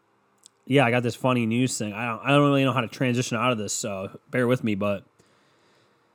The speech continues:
yeah, the fucking heroin thing sucks. But I saw the, uh,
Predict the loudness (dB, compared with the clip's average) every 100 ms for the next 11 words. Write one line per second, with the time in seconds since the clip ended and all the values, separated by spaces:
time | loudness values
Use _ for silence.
0 | _ 2 4 4 -2 0 2 2 4 2
1 | 2 2 0 0 0 2 0 0 2 2
2 | 4 4 4 2 2 2 0